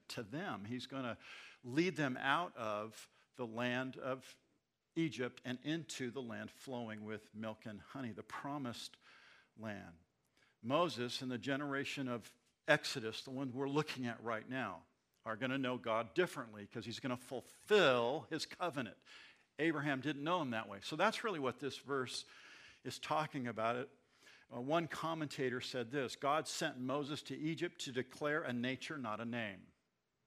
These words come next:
That's an interesting thought. To, to declare the, what he was going to do, what he was gonna be doing, not just his name, like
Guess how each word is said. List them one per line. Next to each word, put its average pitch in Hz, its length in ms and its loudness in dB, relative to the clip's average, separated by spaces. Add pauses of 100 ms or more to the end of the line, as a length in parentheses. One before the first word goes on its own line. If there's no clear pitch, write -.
That's - 140 -14
an 123 100 -4
interesting 117 580 -12
thought. 98 280 -8 (1080)
To, 135 100 -16 (120)
to 170 140 2
declare 220 480 4
the, 175 100 4
what 165 280 4
he 196 120 4
was 165 160 2
going 180 220 4
to 160 140 0
do, 135 320 4
what 110 140 -4
he 127 60 -2
was 123 100 -8
gonna 160 160 -2
be 135 140 0
doing, 123 420 0
not 151 300 4 (380)
just 143 340 4
his 117 320 -4 (240)
name, 120 560 2 (480)
like 117 280 0